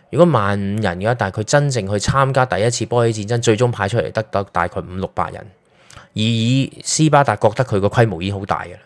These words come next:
佢，佢覺得佢自己已經派好多規模嘅人。你諗下係咪？咁呢個已經解釋到好多嘢，因為希洛人隨時會暴動嘅話，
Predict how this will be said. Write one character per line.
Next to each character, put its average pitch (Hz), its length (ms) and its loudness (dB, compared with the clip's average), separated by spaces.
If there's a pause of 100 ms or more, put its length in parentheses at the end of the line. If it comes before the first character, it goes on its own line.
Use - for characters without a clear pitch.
(140)
佢， 107 220 -2
佢 - 160 -8
覺 113 120 6
得 123 120 2
佢 - 40 -10
自 117 80 0
己 92 160 -4
已 104 60 2
經 117 100 2
派 90 180 -2
好 90 120 -6
多 101 120 2
規 98 160 -4
模 92 180 -10
嘅 - 20 -8
人。 - 140 -10 (1300)
你 90 120 0
諗 98 160 2
下 87 220 -2
係 85 40 -4
咪？ 87 240 -2 (380)
咁 139 120 4 (180)
呢 135 120 2
個 123 120 4
已 104 80 2
經 127 100 0
解 95 180 2
釋 120 140 0
到 98 120 2
好 104 80 2
多 104 140 4
嘢， 87 120 -2
因 110 120 4
為 120 140 4
希 156 260 6
洛 127 220 4
人 87 160 -6
隨 85 260 -6
時 87 160 -6
會 92 140 -2
暴 90 240 0
動 85 180 -4
嘅 90 160 0
話， 90 240 -2